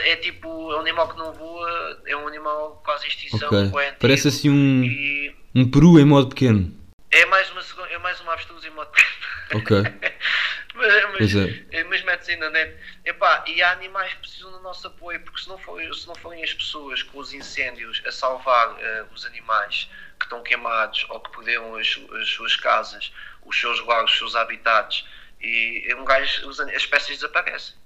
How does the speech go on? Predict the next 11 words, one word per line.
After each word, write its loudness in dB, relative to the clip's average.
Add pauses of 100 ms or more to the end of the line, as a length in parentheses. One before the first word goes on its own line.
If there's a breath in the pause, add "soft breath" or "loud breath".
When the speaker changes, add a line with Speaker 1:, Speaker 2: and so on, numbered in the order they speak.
(720)
Speaker 2:
Yeah. -4
Speaker 1:
Né? -6 (160)
Se -10
não -4
fossem 0
as 2
associações -6
a -4
pôr -12 (120)
o -12
lince -6